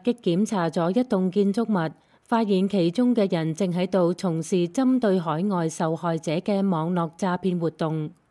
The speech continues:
菲律賓政府去年七月宣布，將喺二零二四年底前全面禁止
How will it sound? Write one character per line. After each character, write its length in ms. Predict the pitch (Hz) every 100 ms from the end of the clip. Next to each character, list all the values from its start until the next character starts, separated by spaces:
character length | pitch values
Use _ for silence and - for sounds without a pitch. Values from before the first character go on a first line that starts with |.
| _
菲 120 | - 226
律 100 | 180
賓 320 | - 233 233
政 180 | 214 190
府 260 | - 170
去 180 | 190 180
年 260 | 170 147 151
七 120 | 226
月 120 | 180 165
宣 200 | 220 208
布， 400 | 196 170 165 - _ -
將 260 | 262 254
喺 120 | 247 185
二 260 | 185 175
零 320 | 165 160 160
二 60 | 165
四 120 | - 180
年 260 | 180 160 156
底 240 | 156 151
前 340 | 185 202 151 156
全 240 | - 180
面 340 | 160 170 170 175
禁 220 | 196
止 120 | 190